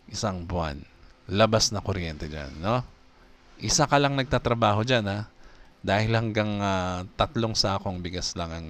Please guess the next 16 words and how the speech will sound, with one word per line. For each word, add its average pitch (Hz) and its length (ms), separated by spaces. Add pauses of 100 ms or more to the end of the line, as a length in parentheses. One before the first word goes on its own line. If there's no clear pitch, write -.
ah, 80 240 (720)
estimate 87 560
mo 85 80
na 78 80
kaya 78 320
mong 80 160
gawin. 78 280 (1160)
Tatlong 92 320
sako, 87 320
isang 95 240
oras 82 400
ka 80 80
lang 78 160
sa - 80
isang 76 240
araw. 69 320